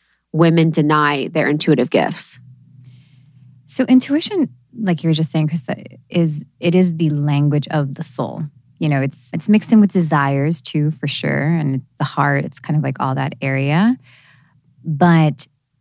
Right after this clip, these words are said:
Speaker 2: the tricky thing is that we actually have to have some sort of connection to the heart. Like, we have to be somewhat heart-centered to be able to accept the intuition, like, to be able to be okay with this voice being a little different than what I've been lear-, when I've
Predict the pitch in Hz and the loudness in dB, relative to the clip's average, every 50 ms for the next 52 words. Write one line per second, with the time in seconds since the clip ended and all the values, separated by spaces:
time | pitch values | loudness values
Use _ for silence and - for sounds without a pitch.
0 | _ _ - 175 175 160 - 220 220 - 233 208 - 170 156 151 147 143 147 147 | _ _ -4 -2 -2 0 2 0 2 2 0 0 2 0 2 2 0 0 0 0
1 | 143 147 - 160 160 160 165 - 170 180 - - 202 165 - - 160 165 160 - | 0 0 0 2 2 2 2 2 0 0 0 0 -2 -2 0 -2 -2 -2 -2 -4
2 | - - 156 147 139 - 143 147 160 151 - 170 160 139 147 143 - - - 160 | -4 -4 -4 -4 -2 -2 -2 -2 -2 -2 -2 -4 -2 -2 -4 -6 -6 -6 -6 -4
3 | 147 147 147 - - 147 - - 156 143 156 - - - 139 175 180 135 - - | -4 -4 -4 -4 -6 -6 -4 -4 -4 -4 -4 -6 -4 -2 0 0 0 0 -2 -4
4 | - 139 139 131 147 147 143 156 156 151 - 165 151 143 160 151 151 151 143 139 | -6 -6 -2 0 0 0 2 2 0 0 0 -2 -2 0 0 2 2 2 2 0
5 | - - - 160 165 180 175 160 143 - - 151 143 135 135 - - 151 147 156 | -2 -2 0 2 4 4 4 2 0 -2 -4 -4 -4 -6 -6 -2 0 0 2 2
6 | - - 220 233 247 262 240 - - - - - 143 151 147 - - 147 143 143 | 2 2 2 2 2 2 0 -2 -6 -6 -6 -4 -2 -2 -2 -2 0 0 0 2
7 | 147 143 143 139 147 151 151 156 - - 156 151 143 143 139 135 135 156 175 190 | 2 2 2 2 0 -4 -10 -8 -4 0 0 2 2 2 0 0 -2 -4 -6 -8
8 | - - - - - 190 175 - - 196 185 - 160 147 151 151 151 139 - 165 | -8 -8 -4 0 0 0 0 -2 -6 -12 -4 -2 -2 0 0 0 -2 -2 -4 -6
9 | - - 156 - - - - - 160 156 - - 175 151 156 143 151 151 160 156 | -6 -6 -6 -6 -6 -6 -6 -4 -6 -2 0 0 0 2 0 0 0 0 -2 -2
10 | - 160 165 151 143 165 156 - - 165 165 160 156 156 151 151 147 - 156 151 | -2 -2 -2 0 0 -2 -4 -6 -6 -2 0 2 2 2 2 2 0 -2 -2 -2
11 | 160 151 147 147 - _ - _ _ _ _ - 170 156 180 165 - 156 147 156 | 0 0 0 -2 -4 _ -20 _ _ _ _ -4 0 0 0 0 0 0 2 4
12 | 160 165 165 - - - 165 160 - 165 160 170 190 240 254 269 269 233 - 208 | 4 4 2 2 0 0 0 0 2 2 2 2 4 4 4 2 2 0 0 -2
13 | 202 - 214 202 190 175 170 160 151 151 143 143 147 143 147 147 143 139 143 139 | -2 0 0 0 2 2 0 0 0 2 0 0 0 0 0 0 2 2 0 0
14 | 131 - 156 160 151 143 139 135 | 0 0 0 2 2 2 0 -2